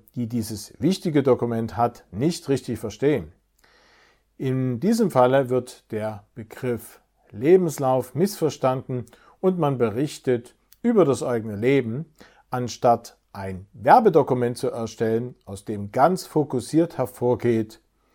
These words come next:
weshalb man für die Stellen, auf die man sich bewirbt, ganz hervorragend geeignet ist. Und das ist leider nicht dasselbe.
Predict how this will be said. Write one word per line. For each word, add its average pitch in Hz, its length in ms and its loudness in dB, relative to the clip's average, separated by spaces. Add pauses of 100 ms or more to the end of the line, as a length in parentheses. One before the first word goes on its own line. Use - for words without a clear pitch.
(480)
weshalb 147 560 0
man 135 340 0 (300)
für 220 200 0
die 180 140 2
Stellen, 120 380 0
auf 107 140 -12
die 113 140 -8
man 101 160 -8
sich 104 200 -12
bewirbt, 104 520 -12 (160)
ganz 135 320 0
hervorragend 110 680 0
geeignet 139 440 0
ist. - 320 -12 (300)
Und 101 180 -10
das 139 200 0
ist - 200 -10
leider 110 300 -6
nicht 95 300 -12
dasselbe. 131 500 2